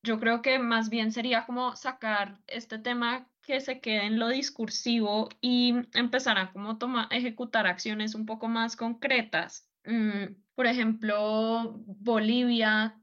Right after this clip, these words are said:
en su, en toda su, su, pues, agenda internacional tiene todo este tema, digamos, de reconocimiento a los indígenas y eso, digamos, le ha ayudado a construir puentes con países como Canadá.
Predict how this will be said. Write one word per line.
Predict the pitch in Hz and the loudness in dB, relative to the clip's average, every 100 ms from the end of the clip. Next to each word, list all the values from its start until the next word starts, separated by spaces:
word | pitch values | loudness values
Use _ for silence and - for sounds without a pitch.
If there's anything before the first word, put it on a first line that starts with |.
| _ | _
en | 220 214 202 196 190 | -2 0 0 -2 -4
su, | 190 214 202 190 | -4 -4 -4 -2
en | 185 196 | -2 2
toda | 196 185 | 2 4
su, | 190 196 226 | 2 0 -4
su, | - 226 220 202 190 185 175 175 | -4 0 0 0 -2 -2 -2 -2
pues, | 190 185 | -2 0
agenda | 185 185 185 | 0 2 2
internacional | 190 196 202 202 196 185 180 | 2 0 0 -2 0 0 0
tiene | 190 190 | -2 -4
todo | 185 202 | -2 -2
este | 196 196 | -2 -6
tema, | 190 208 202 | -6 -4 -2
digamos, | 202 202 185 180 180 | -2 -2 -2 -2 0
de | 202 190 190 _ - | 2 2 -2 _ -2
reconocimiento | 220 214 202 196 202 190 185 185 | 0 0 -2 -4 -2 -2 -2 -2
a | |
los | 185 190 | -2 -2
indígenas | 208 185 208 214 202 202 196 196 - - _ | -4 -4 0 0 2 2 2 0 -4 -16 _
y | 185 202 | 0 2
eso, | 185 185 185 190 185 | 2 0 0 -2 -4
digamos, | 185 214 196 180 180 | -4 0 0 0 0
le | |
ha | 190 | 0
ayudado | 185 190 185 190 190 | 2 2 2 2 2
a | 196 196 | 2 0
construir | 220 214 - 180 175 | -6 -8 -6 -6 -4
puentes | 190 185 190 | -6 -4 -6
con | - 196 | -6 0
países | 190 170 170 | 2 0 -4
como | - 185 175 | -6 -6 -2
Canadá. | 170 170 165 185 196 190 185 | -2 -2 2 4 4 2 -2